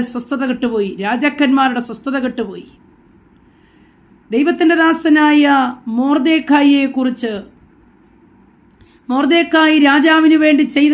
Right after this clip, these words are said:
ചില അനുഭവങ്ങളെക്കുറിച്ച് വായിച്ചുകൊണ്ടിരുന്നപ്പോൾ, ദിനവൃത്താന്ത പുസ്തകങ്ങൾ വായിക്കേണ്ടതിന് തൻ്റെ സ്വസ്ഥത കെട്ട് ഉറക്കം വരാതെ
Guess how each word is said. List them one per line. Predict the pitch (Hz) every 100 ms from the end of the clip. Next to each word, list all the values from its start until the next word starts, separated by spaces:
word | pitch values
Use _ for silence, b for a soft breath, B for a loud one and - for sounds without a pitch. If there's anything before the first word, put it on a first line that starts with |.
| 285
ചില | 285 285
അനുഭവങ്ങളെക്കുറിച്ച് | 277 277 302 302 294 285 294 277 - 269 262 240
വായിച്ചുകൊണ്ടിരുന്നപ്പോൾ, | 247 285 - 277 247 240 240 - 208 190 - - _ _ _ _ _ _
ദിനവൃത്താന്ത | 202 254 294 - 294 285 277
പുസ്തകങ്ങൾ | 254 - 269 262 247
വായിക്കേണ്ടതിന് | 233 254 285 285 269 262 247 247 240 220 -
തൻ്റെ | 220 233
സ്വസ്ഥത | 220 233 - 294 277
കെട്ട് | 240 240 233 202 190 - b b
ഉറക്കം | 240 269 285 294 285 269
വരാതെ | 247 240 233 214